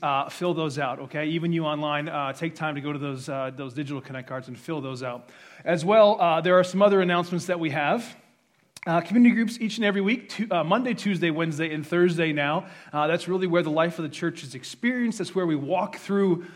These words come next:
um, the things that are going on in our world with one another as we are united under, uh, one headship as one body.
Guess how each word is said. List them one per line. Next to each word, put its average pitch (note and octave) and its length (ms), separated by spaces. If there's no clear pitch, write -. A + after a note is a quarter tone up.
um, D#3 320
the D#3 100
things F#3+ 460
that F#3 100
are F3 60
going F#3+ 320
on F3+ 160
in F#3 200
our E3+ 260
world D#3+ 340
with F#3 260
one E3 140
another D#3 340
as D3 200
we D3+ 80
are D#3 60
united D3 460
under, D3+ 440
uh, C#3 240
one F#3 200
headship E3 420
as C#3 120
one D3+ 240
body. C3+ 380